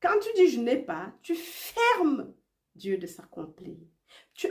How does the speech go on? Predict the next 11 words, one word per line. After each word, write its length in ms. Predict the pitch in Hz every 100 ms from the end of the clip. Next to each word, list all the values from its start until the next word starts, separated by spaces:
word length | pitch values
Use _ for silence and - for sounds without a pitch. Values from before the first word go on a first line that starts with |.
| -
empêches 720 | 330 330 - - 453 480 277
Dieu 320 | 196 190 233
de 80 | 196
s'accomplir 720 | 170 170 - 170 - 196 180 -
en 140 | 208 202 _
tant 220 | 262 269 262
que, 180 | - 247 -
au 80 | 220
travers 580 | - - 220 240 254
de 120 | 190 160
toi, 420 | - 165 156